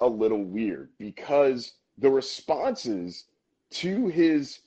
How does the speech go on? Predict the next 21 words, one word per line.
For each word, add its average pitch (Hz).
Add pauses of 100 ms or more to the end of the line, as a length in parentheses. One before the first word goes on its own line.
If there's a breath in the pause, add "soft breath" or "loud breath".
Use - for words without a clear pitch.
(340)
"This 156
is 170
me, 143 (240)
I've 127
done 139
these 123
things, 113
I'm 117
owning 139
up 131
to 127
my, 113 (220)
to 127
my 107
credit, 113
my, 113
you 127
know, 98
what 107
I've 110
done," 95